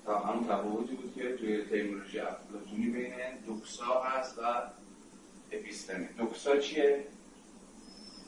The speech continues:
همون باور عام و باور رایجه، همون چیزها هم همون جوری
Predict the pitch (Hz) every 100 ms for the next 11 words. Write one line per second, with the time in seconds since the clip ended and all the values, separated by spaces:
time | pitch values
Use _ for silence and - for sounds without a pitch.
0 | - 123 131 113 107 107 113 - 110 117
1 | 120 113 95 101 98 104 107 98 90 87
2 | 92 - - 101 104 107 - - 98 101
3 | 104 110 113 104 107 104 104